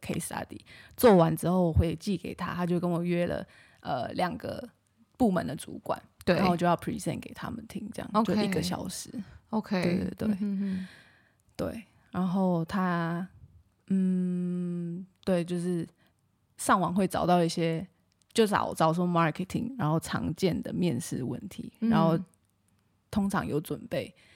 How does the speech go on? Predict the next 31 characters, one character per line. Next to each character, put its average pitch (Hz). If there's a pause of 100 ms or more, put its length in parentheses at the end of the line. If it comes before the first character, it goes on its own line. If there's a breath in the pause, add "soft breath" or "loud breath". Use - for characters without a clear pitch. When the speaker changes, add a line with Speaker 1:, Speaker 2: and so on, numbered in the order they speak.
(200 soft breath)
Speaker 1:
都 175
OK。 165
但 254
是 269
我 208
第 202
一 202
次 208
就 202
是 202 (160 soft breath)
我 180
觉 180
得 185
我 170
都 214
有 196
准 180
备 160
到 160
那 160
些 156
题 -
目， 139 (220 soft breath)
但 220 (280)
遇 233
到 190
真 208
的 175 (200)
对 196
方 180
问 196